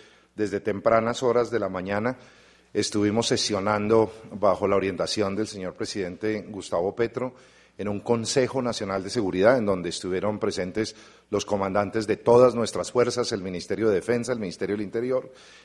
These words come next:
y, naturalmente, la Oficina del Alto Comisionado para la Paz. En, eh, este Consejo de Seguridad les quiero comunicar que sesionará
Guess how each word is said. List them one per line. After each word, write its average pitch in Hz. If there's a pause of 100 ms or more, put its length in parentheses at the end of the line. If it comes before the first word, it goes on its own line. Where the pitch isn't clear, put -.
y, 98
naturalmente, 95
la 104
Oficina 90
del 82
Alto 87 (320)
Comisionado 90
para 82
la 82
Paz. - (500)
En, 117
eh, 127
este 160
Consejo 127
de 113
Seguridad 110
les 135
quiero 113 (720)
comunicar 113 (380)
que 120
sesionará 120